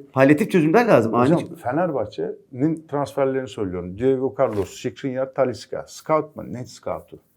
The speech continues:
Speaker 1: <laughs>
Speaker 2: Ne scout'u?
Speaker 1: Bu adamlar
Speaker 2: Ya
Speaker 1: bildiğin
Speaker 2: ne sportif direktörü ya?
Speaker 1: Ya şey işte.
Speaker 2: Parayı verince bunları alabiliyorsunuz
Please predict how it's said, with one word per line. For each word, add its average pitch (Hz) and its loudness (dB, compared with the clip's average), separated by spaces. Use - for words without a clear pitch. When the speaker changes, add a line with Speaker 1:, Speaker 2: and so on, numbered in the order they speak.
Speaker 1:
<laughs> - -2
Speaker 2:
Ne 127 0
scout'u? - -6
Speaker 1:
Bu 170 10
adamlar 131 8
Speaker 2:
Ya - -2
Speaker 1:
bildiğin 143 6
Speaker 2:
ne 170 4
sportif 143 0
direktörü 104 2
ya? 87 0
Speaker 1:
Ya - -6
şey - -6
işte. - -10
Speaker 2:
Parayı 165 6
verince 160 4
bunları 147 8
alabiliyorsunuz 185 8